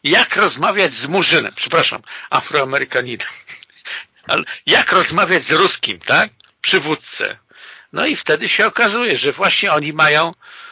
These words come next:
ten, ten, y, ten, ta największa zadra, y, i ten handicap, który oni odczuwają, a w, broń Boże, nie czują się gorsi.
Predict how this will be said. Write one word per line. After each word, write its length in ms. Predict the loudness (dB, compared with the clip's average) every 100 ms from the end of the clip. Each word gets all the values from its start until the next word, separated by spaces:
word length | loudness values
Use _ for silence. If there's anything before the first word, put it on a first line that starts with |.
| -20 _ _ -4
ten, 220 | -2 -2
ten, 380 | -6 -6 -6 -10 -2
y, 180 | -2 -2
ten, 380 | -2 -2 -2 -16 -20 -12 -2
ta 140 | 0
największa 500 | 0 0 0 0 0
zadra, 720 | 4 4 4 2 2 0 -4 _ _ -20 -18 -16 -18 -20 _ -8
y, 480 | -2 0 0 0 -2
i 360 | -2 -6 -6 -4
ten 180 | -2 -2
handicap, 640 | 0 0 0 -4 0 -2
który 260 | -2 -2 0
oni 180 | -2 -4
odczuwają, 1000 | -4 -6 -2 2 4 4 0 -4 -12 -18 -10
a 200 | -2 -2
w, 280 | -2 -16 -20 -20 -20 _ _ _
broń 300 | -4 0 0
Boże, 360 | 2 2 2 0
nie 200 | 2 0
czują 380 | -2 -4 -4 -2
się 180 | -4
gorsi. 680 | 0 2 2 -2 -8 -8 -14